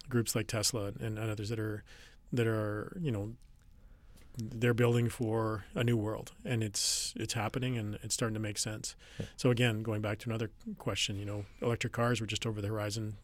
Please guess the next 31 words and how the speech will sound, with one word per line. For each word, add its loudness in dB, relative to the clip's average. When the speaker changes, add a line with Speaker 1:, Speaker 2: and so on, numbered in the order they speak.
Speaker 1:
forever, -2
and -2
you -4
can, -6
you -8
can -4
buy 0
one -2
on 0
the 0
internet -2
right -4
now -6
Speaker 2:
Yeah. -2
Speaker 1:
and 2
have 2
it -4
delivered 0
to -4
your -2
house. -2
So, 2
um, 0
Speaker 2:
And 2
now 4
I 0
checked 0
a 2
week 0
ago, 2
and -2